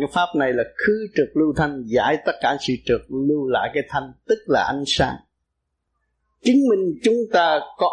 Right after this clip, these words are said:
ấp ở thế gian, chúng ta là ánh sáng của mặt đất. Các bạn thấy rõ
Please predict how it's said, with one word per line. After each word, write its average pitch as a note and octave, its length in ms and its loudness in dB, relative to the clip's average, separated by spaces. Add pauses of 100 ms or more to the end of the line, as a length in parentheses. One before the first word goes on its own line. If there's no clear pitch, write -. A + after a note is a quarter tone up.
(120)
ấp A#3 80 0 (280)
ở D3+ 100 2
thế E3+ 220 0
gian, D3 180 -2 (140)
chúng F#3 180 0
ta C#3+ 100 2
là A#2+ 140 -2
ánh E3 180 0
sáng E3 280 0 (100)
của C#3+ 80 0
mặt B2 220 -2
đất. - 180 -6 (1160)
Các F3 180 0
bạn C#3+ 220 2
thấy E3+ 140 2
rõ C#3 280 2